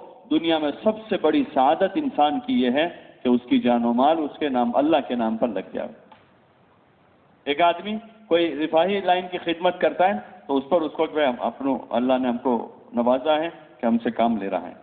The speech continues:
کوئی آدمی کسی کرسی پر بیٹھا ہے تو وہ سمجھتا ہے کہ میں لوگوں کی خدمت کر رہا ہوں۔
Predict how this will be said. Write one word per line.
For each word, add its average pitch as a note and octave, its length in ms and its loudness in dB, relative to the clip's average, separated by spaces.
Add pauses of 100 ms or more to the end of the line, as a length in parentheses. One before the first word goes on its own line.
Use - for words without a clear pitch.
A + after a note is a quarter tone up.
(280)
کوئی E3 140 2
آدمی E3 380 0
کسی F3+ 180 -8
کرسی F3+ 320 0
پر G3+ 200 4
بیٹھا F#3 320 2
ہے G#3 100 -2 (340)
تو E3 80 -2
وہ F3 140 2
سمجھتا F3+ 440 2
ہے F#3 80 0
کہ F3+ 140 -6
میں E3 80 2
لوگوں D#3 260 2
کی D3+ 120 -6
خدمت C3 380 0
کر A#2+ 120 0
رہا G#2+ 100 2
ہوں۔ G2+ 160 -4